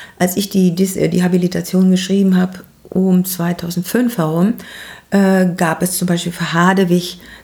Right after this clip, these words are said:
gerade erst war das auf dem Markt, eine kritische Edition mit Ü-, Übersetzung. Ja,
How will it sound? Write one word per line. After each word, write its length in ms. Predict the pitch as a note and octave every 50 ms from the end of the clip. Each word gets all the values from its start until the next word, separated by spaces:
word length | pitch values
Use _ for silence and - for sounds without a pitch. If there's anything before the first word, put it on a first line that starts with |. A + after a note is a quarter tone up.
| _
gerade 420 | - F3+ E3 D#3+ E3+ G3+ A3 G#3 G3
erst 240 | E3 D#3+ E3+ F3+ -
war 80 | F#3+
das 160 | D#3+ D#3+ E3
auf 160 | - D#3 F3+ -
dem 160 | - F3 E3+
Markt, 420 | E3 D#3 D#3+ F3 F3+ F#3 - -
eine 240 | - D#3+ D#3+ D#3+ D#3
kritische 380 | D#3+ - F#3 F#3 F#3+ F3+ - F3+
Edition 500 | E3+ - F3 E3+ - - - E3+ D#3 D#3+
mit 140 | D#3+ D3+ -
Ü-, 40 | D#3+ D#3
Übersetzung. 640 | - - D#3+ E3+ E3 D#3+ D#3+ C#3+ - - - - - - - _ _ - _ _ -
Ja, 240 | - E3+ D#3+ E3+ F3